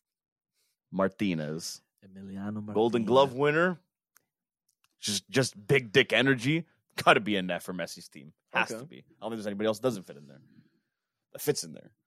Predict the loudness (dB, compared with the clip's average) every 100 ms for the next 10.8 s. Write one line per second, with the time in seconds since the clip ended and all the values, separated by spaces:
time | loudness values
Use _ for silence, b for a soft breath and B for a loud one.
0 | _ _ _ _ _ -8 -6 -8 -12 -14
1 | 0 2 2 2 2 0 2 2 2 0
2 | -2 -10 -20 _ _ _ -4 -2 -2 -2
3 | 2 2 2 4 4 2 0 4 6 4
4 | 2 2 4 4 4 -2 0 0 2 2
5 | 4 4 4 4 2 2 2 0 0 0
6 | 0 -2 -4 -6 -8 -12 -20 _ _ _
7 | -10 -8 -8 -12 -14 -20 _ _ _ 4
8 | 6 6 4 -4 _ _ -2 2 2 2
9 | 4 6 6 4 2 2 -2 _ _ _
10 | _ -2 2 2 4 2 2 -2